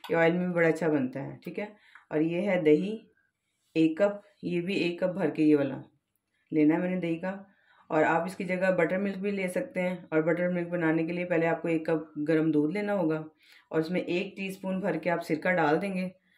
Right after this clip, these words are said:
तो वो curd हो जाएगी, उसका बन जाएगा बटर मिल्क। वो बटर मिल्क होता है, आप दही भी ले सकते हैं, ठीक है।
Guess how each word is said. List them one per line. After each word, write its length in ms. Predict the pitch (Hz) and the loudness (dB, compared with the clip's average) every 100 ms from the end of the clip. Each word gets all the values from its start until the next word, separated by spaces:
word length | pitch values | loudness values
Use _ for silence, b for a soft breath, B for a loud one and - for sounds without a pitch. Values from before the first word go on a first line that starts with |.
| _ | _
तो 40 | 170 | -6
वो 80 | 170 | 0
curd 300 | 175 175 202 | 2 4 4
हो 180 | 208 190 | 2 2
जाएगी, 480 | 170 165 175 - - | 0 -2 -4 -8 -4
उसका 280 | 160 180 165 | -2 2 2
बन 220 | 160 160 | 4 6
जाएगा 220 | 156 151 175 | 6 6 4
बटर 240 | 156 165 | 0 2
मिल्क। 300 | 160 127 - - _ _ _ _ _ | 2 2 -2 -12 _ _ _ _ _
वो 100 | 160 160 | 0 2
बटर 180 | 156 | 2
मिल्क 200 | 202 214 | 0 0
होता 240 | 214 160 160 | -2 0 0
है, 100 | 160 | 0
आप 200 | 151 151 | 0 2
दही 180 | 151 143 | 4 4
भी 120 | 143 | 2
ले 140 | 131 | -2
सकते 260 | 127 - 143 | -4 -8 -8
हैं, 80 | 147 | -6
ठीक 160 | 156 | -8
है। 100 | 190 | -10